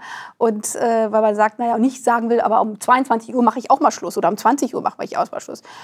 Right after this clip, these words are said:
Nur wenn irgendwie Champions League war, dann haben ganz viele Politiker gesagt, „Naja, ich gucke jetzt heute Champions League.“ Aber wenn du dann gesagt hast,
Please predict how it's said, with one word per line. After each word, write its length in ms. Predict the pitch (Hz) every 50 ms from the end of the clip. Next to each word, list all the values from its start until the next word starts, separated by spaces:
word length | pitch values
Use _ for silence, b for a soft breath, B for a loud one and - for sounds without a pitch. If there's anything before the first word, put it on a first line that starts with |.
| B B
Nur 160 | B 254 277 254
wenn 120 | 277 269
irgendwie 240 | 247 254 247 254 247
Champions 420 | - - 320 453 - 330 262 -
League 160 | 220 208 220
war, 120 | 240 233 240
dann 140 | 269 262 254
haben 160 | 254 254 247
ganz 220 | 247 262 277 -
viele 360 | - 285 269 262 262 254 -
Politiker 460 | 254 - 277 262 269 269 285 277 269 269
gesagt, 240 | 262 262 262 262
„Naja, 220 | 277 285 277 254 233
ich 80 | 240 -
gucke 160 | - 262 -
jetzt 100 | 254 262
heute 180 | 247 240 254 254
Champions 340 | - - 240 220 226 - -
League.“ 160 | - 339 -
Aber 160 | - 202 220 208
wenn 140 | 226 247
du 60 | 254 254
dann 160 | 254 254 262
gesagt 380 | 254 240 247 247 294 - - -
hast, 340 | 294 339 - - - -